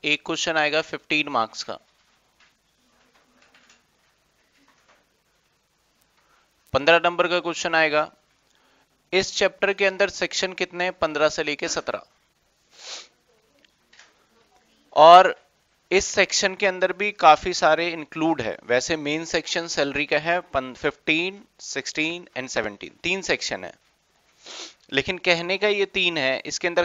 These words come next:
काफी सारे पार्ट हैं हमारे, बहुत सारे पार्ट हैं। तो सबसे पहले तो जो हमारे चैप्टर का नाम है सैलरी, सैलरी का मतलब क्या होता है ये देखते हैं।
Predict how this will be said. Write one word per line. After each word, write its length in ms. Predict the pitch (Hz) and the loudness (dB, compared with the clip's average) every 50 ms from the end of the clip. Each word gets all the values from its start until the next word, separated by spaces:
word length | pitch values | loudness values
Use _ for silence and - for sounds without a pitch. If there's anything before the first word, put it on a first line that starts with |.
| - - | 0 4
काफी 360 | - 151 151 151 - - 190 180 | 8 8 8 8 8 2 -8 -2
सारे 260 | - 170 143 147 147 | 2 2 2 2 0
पार्ट 340 | - - 127 107 92 - - | 4 4 4 4 4 2 -4
हैं 80 | 92 104 | -10 -10
हमारे, 340 | 110 101 92 - - - - - _ _ _ _ | -8 -10 -10 -10 -10 -14 -16 -20 _ _ _ _
बहुत 280 | 107 117 120 131 127 - | -8 -2 0 0 0 2
सारे 200 | 151 147 143 147 | 2 0 0 2
पार्ट 300 | - 139 113 104 92 - | 4 4 4 4 2 -4
हैं। 140 | 117 71 - _ _ _ _ _ _ _ _ _ _ _ _ _ _ _ - - _ _ | -10 -12 -12 _ _ _ _ _ _ _ _ _ _ _ _ _ _ _ -20 -20 _ _
तो 80 | - 160 | -6 -4
सबसे 280 | - 214 160 - 214 208 | -2 -2 -2 0 0 2
पहले 340 | 208 196 190 190 196 196 196 | 4 4 4 4 2 -2 -2
तो 160 | - 202 202 202 202 202 185 170 - - | 0 0 2 2 2 0 -2 -6 -10 -6
जो 120 | 185 175 | -6 -4
हमारे 360 | 165 170 160 165 170 175 180 | -4 0 2 2 2 2 0
चैप्टर 340 | 175 - 180 160 - - 180 | -2 -2 -4 -6 -4 -6 -4
का 120 | 160 175 170 | -2 -2 0
नाम 280 | 170 160 160 165 160 | 2 2 0 0 0
है 100 | 170 175 160 | -2 -4 -4
सैलरी, 480 | - - 131 127 127 139 156 170 175 - _ _ _ _ - | 0 -2 -2 -2 -2 -6 -6 -6 -6 -12 _ _ _ _ -14
सैलरी 360 | - - 156 147 147 156 170 | -2 0 2 2 2 0 -2
का 140 | 165 - 165 | -2 -2 -4
मतलब 360 | 165 160 143 - - 165 160 | -2 -2 -4 -2 -2 -4 -2
क्या 140 | 160 - 170 | 0 0 2
होता 220 | 160 156 156 - 170 | 2 2 0 -2 -6
है 60 | 165 | -4
ये 160 | 151 151 143 | -2 -2 0
देखते 340 | 131 127 120 - - - 139 | 0 -2 -4 -4 -8 -8 -8
हैं। 120 | 143 - | -8 -8